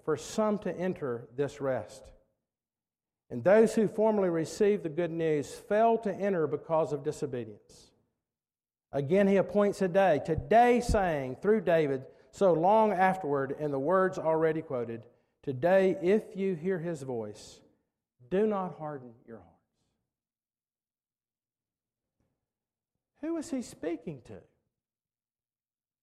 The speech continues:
He's speaking to people who completely misunderstood the Sabbath. That really, for the Jews,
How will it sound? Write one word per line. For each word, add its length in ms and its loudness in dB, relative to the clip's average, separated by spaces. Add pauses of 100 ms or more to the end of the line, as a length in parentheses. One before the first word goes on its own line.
(240)
He's 180 -4
speaking 560 -4
to 100 -6
people 440 -6
who 180 -2
completely 920 -6
misunderstood 1080 -6 (2500)
the 100 -6
Sabbath. 460 -8 (2250)
That 200 0
really, 400 2
for 220 -6
the 100 -2
Jews, 580 -4